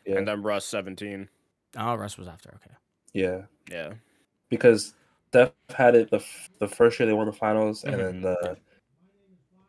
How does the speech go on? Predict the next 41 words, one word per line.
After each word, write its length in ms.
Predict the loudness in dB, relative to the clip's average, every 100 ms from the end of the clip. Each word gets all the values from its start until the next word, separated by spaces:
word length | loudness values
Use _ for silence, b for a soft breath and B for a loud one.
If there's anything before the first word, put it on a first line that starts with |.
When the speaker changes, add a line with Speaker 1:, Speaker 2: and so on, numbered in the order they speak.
| -6
Speaker 1:
the 80 | -2
year 140 | -2
after 160 | -2 -6
that. 200 | -12 -14 _ _ -20
Speaker 3:
Yeah. 80 | -20 _ _ _
Speaker 1:
The 60 | -8
Speaker 3:
A 260 | -2 4 8
lot 160 | 8
of, 60 | 8
Speaker 1:
seventeen 80 | 8
Speaker 3:
a 60 |
lot 120 | 6 6
of 40 |
Speaker 1:
one. 80 | 6
Speaker 3:
back-to-backs, 800 | 4 2 -2 -6 -6 -8 -12 -16 -8
which 220 | -8 -8 _ -2
kinda 220 | 2 2
tracks 460 | -2 -2 0 0 -4
in 80 |
the 100 | -4
N 120 | -4 -2
B 100 | 0
A. 120 | 0
Like, 140 | -2
when 100 | -6
you're 100 | -8
good, 300 | -8 -8 -8
you're 100 | -10
probably 280 | -12 -10 -10
good 160 | -10 -14
the 60 | -12
next 200 | -14 -14
season 220 | -16 -14
also. 340 | -16 -14 -14 -16 _ _ _ _
Kinda, 260 | -10 -10 -12 _ _ _
you 100 | -20
know, 160 | -20 -20
it, 240 | -20 -20
it 60 | -16
kinda 200 | -14 -14
tracks. 360 | -16 -20 -20